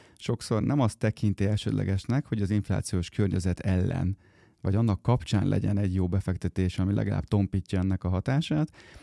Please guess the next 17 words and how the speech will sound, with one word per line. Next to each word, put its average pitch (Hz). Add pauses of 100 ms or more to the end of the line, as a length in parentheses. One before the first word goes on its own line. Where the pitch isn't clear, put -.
(180)
hanem 104
továbbra 110
is 101
fontos, 110
sőt, 110
egyre 101
fontosabb 95
a, 98 (280)
a -
hozzáférhetőség, 98 (340)
az, -
hogy 101
ez 95
a 101
befektetés 95
likvid 98
legyen, 127